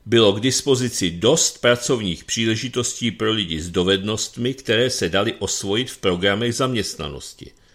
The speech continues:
Pracovní výcvik by tedy měl přirozeně fungovat.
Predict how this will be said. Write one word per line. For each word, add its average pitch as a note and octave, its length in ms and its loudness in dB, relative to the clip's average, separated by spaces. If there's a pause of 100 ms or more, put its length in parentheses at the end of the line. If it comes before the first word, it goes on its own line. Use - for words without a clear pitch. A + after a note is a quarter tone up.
(760)
Pracovní D#3 640 4
výcvik G2+ 640 0
by F#2 160 0
tedy A2+ 260 2
měl A2+ 360 2
přirozeně B2 680 2
fungovat. B2 800 -2